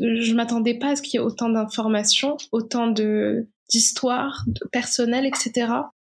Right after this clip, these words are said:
Et je me suis rendu compte que j'avais la possibilité, en fait, d'effacer toute ma voix off et de mettre que, euh,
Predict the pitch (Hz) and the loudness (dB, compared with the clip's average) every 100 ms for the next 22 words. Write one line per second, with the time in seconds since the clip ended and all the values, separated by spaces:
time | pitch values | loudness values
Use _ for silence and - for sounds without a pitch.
0 | _ _ _ _ - 233 233 240 233 - | _ _ _ _ -2 0 2 0 0 0
1 | 226 220 226 294 285 - 247 226 214 202 | 0 0 0 0 -2 -6 -2 0 0 0
2 | 277 247 269 277 - 226 220 214 208 - | 0 -2 -2 0 0 0 2 0 -2 -4
3 | 294 311 233 233 262 262 220 208 254 285 | -2 0 -2 -2 -2 0 -4 0 0 0
4 | 277 254 233 226 - 302 - 262 233 240 | 0 0 0 0 -4 -4 -2 0 0 -2
5 | - 269 302 - - _ _ _ _ - | 0 -2 -2 -10 -14 _ _ _ _ -2
6 | 233 196 214 208 214 262 254 - - - | 0 2 2 2 0 -2 -2 -4 -4 -6
7 | - 277 302 220 - - 208 202 202 202 | -2 0 0 -4 -6 -2 0 2 2 0
8 | 208 208 | 0 0